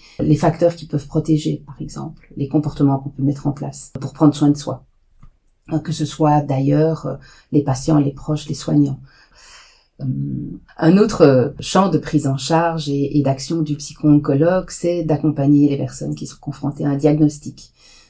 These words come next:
de cancer. Le diagnostic de cancer est quasi toujours un diagnostic qui va changer la vie. Pourquoi ? Parce que dans notre société encore, euh, le fait d'avoir un cancer renvoie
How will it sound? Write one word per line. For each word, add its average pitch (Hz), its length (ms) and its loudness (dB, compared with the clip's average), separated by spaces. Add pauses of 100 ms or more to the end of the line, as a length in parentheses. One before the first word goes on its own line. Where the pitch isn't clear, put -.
(120)
de 147 120 2
cancer. 139 420 -4 (800)
Le 202 260 6
diagnostic 151 680 0
de 147 100 -4
cancer 147 840 -4 (580)
est 143 600 -4 (140)
quasi 151 360 2
toujours 151 520 -2
un 147 120 0
diagnostic 147 580 -4
qui - 140 -6
va 147 100 0
changer 147 340 0
la 143 120 0
vie. 151 240 -4 (560)
Pourquoi ? 170 300 2
Parce - 260 -4
que 165 320 0
dans 160 180 4
notre 165 220 0
société 147 460 -4
encore, 139 560 -2 (400)
euh, 139 460 0
le 151 120 2
fait 165 160 -2
d'avoir 151 320 2
un 143 80 2
cancer 151 560 -4
renvoie 139 460 0